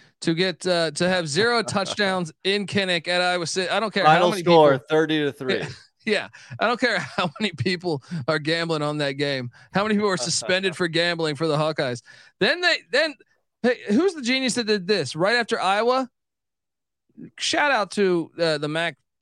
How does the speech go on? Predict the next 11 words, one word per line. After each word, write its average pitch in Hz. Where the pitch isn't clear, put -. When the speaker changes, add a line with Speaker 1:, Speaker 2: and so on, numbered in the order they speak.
Speaker 1:
you 180
know, 113
whoever's 190
aligning 156
the 127
schedule, 127
'cause 143
Toledo, 196
back-to-back 247
away, 190
unnecessarily, 247